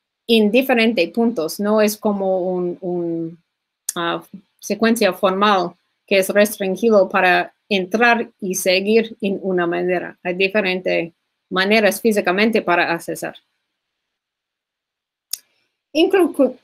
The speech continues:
conclusión, los murales de San Bartolo sub uno A crearon un espacio sagrado para la historia comunitaria y la práctica religiosa. Los murales también establecen el papel de Ajao,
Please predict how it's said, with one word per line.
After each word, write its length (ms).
conclusión, 680
los 180
murales 400
de 80
San 180
Bartolo 380
sub 220
uno 200
A 180
crearon 800
un 140
espacio 800
sagrado 580
para 220
la 200
historia 480
comunitaria 840
y 80
la 160
práctica 540
religiosa. 840
Los 180
murales 460
también 400
establecen 880
el 140
papel 360
de 120
Ajao, 520